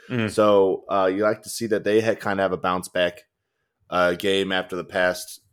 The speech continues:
Speaker 2: what, five games at this point where they were kinda eh.
Speaker 1: Yeah.
Speaker 2: Um,
Speaker 1: Or four prior to this, but yeah.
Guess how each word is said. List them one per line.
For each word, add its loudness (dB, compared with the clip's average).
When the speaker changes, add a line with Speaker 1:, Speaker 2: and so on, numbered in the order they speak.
Speaker 2:
what, -6
five -2
games -4
at -12
this -4
point -4
where 0
they 0
were -4
kinda -6
eh. -4
Speaker 1:
Yeah. 2
Speaker 2:
Um, 0
Speaker 1:
Or 4
four 6
prior 2
to -6
this, -6
but -8
yeah. 0